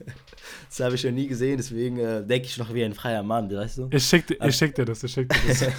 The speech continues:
Speaker 1: <laughs> Okay, ähm, auf jeden Fall, ähm, Kingdom. Und ich muss sagen, es war so, wir haben ja unsere Top drei erstellt, was wir so dieses Jahr packen wollen,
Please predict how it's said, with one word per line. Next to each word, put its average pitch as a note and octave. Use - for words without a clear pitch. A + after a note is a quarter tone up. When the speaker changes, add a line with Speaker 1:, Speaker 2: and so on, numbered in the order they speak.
Speaker 1:
<laughs> -
Okay, B2
ähm, A2+
auf A#2
jeden E3
Fall, C3+
ähm, G#2+
Kingdom. D#3
Und B2
ich B2+
muss C#3+
sagen, D3+
es C3+
war C#3
so, B2+
wir A2
haben A#2+
ja A#2+
unsere G#2
Top B2+
drei B2
erstellt, A#2
was G2+
wir G2+
so G2
dieses A2
Jahr G#2
packen B2
wollen, A2+